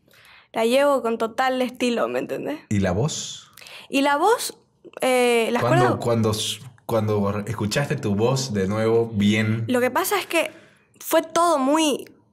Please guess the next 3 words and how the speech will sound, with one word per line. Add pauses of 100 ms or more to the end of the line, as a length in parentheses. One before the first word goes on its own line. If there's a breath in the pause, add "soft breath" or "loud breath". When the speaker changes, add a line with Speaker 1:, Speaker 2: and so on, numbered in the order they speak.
(960)
Speaker 1:
fue
Speaker 2:
¿Rápido?
Speaker 1:
No.